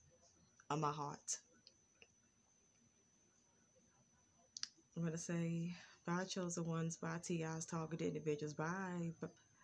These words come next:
bye. Bye. Bye." Again, this your girl, Mikhail the Woke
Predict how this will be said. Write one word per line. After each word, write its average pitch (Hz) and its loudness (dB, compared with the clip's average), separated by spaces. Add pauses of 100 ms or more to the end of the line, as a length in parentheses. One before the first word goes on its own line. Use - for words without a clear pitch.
(140)
bye. 247 2 (480)
Bye. 190 0 (240)
Bye." 302 2 (1500)
Again, 180 0 (1000)
this 156 4
your 170 2
girl, 143 -2 (1800)
Mikhail 165 0
the 165 0
Woke 151 0